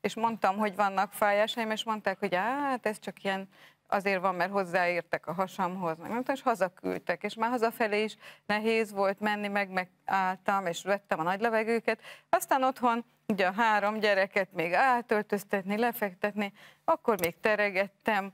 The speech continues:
még vasaltam, de már így folyton ráborultam a vasalványra, már mondom, nem bírok állni. És akkor mondtam a Janinak, hogy na, akkor most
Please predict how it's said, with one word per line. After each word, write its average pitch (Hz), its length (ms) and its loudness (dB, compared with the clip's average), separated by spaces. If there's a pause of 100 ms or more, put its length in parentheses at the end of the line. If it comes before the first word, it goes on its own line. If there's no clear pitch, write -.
(140)
még 226 200 0
vasaltam, 226 580 2
de 220 80 2
már 226 180 2
így 254 120 0
folyton 240 340 2
ráborultam 202 540 2
a 180 60 2
vasalványra, 190 680 -2
már 196 160 -2
mondom, 226 340 0
nem 214 260 -2
bírok 170 300 -2
állni. 226 580 0 (800)
És - 80 -20
akkor 359 280 2
mondtam 240 320 2
a 247 60 4
Janinak, 214 420 0
hogy 220 160 0
na, 277 120 2
akkor 254 380 0
most 220 400 -2